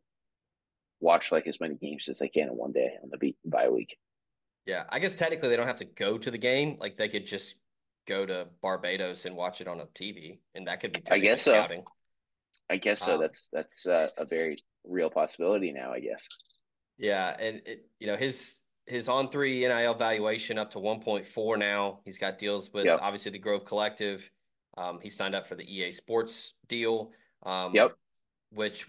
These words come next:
Speaker 2: we can talk about that real quick. Um, what's been the, the, the, the, the kind of returns on, on that deal? Have you spoken with any, um, players or any, you know, reps of players and kind of how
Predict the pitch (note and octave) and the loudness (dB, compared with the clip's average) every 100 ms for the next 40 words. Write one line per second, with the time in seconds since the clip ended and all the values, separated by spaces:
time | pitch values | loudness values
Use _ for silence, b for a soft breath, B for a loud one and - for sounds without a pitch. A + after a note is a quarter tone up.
0 | - D3+ F3 D3+ B2 G#2 A2+ B2 - G2+ | -10 -10 0 2 2 2 2 0 0 -6
1 | F#2+ G#2 G2 F2+ - - G2+ G2 G2 F#2+ | -4 -2 -2 -2 -10 -6 -2 -2 -2 -6
2 | - _ _ _ _ G#2 B2+ - G3 F3+ | -12 _ _ _ _ 0 0 2 2 4
3 | F3 F3 E3+ G#2+ - - F#2+ - _ _ | 6 6 4 -4 -16 -18 -18 -18 _ _
4 | _ _ _ A#2+ - B2+ C3 B2+ A#2+ C3 | _ _ _ -10 -8 -2 0 0 0 2
5 | C3 C3 B2+ A#2+ A#2+ - A2 G#2+ A2 B2+ | 2 2 2 2 2 -2 -2 0 0 0
6 | G#2+ F#2+ F#2 G#2+ A2+ G#2+ - A2+ A#2 A2 | -2 -2 -2 -6 -10 -8 -2 -2 -2 -2
7 | A2 A2+ A2+ G#2+ b b b _ G#2 G2+ | -2 -2 -4 -6 b b b _ -2 0
8 | G2 F#2+ - _ - D#3+ D#3+ E3 D#3+ D3+ | 0 -2 -8 _ -2 4 4 6 4 2
9 | B2+ A#2 A2+ G#2+ G#2 G#2+ G2 F#2 F#2 _ | 2 0 0 -4 -6 -4 -4 -4 -8 _
10 | - G#2+ B2+ C3+ - C#3 - - B2+ B2+ | -6 0 2 2 0 -2 -2 0 2 4
11 | C#3 A#2 G#2+ A2 G#2 G2 - A2 A2 G#2 | 2 -2 -4 -2 -2 -4 -4 0 2 0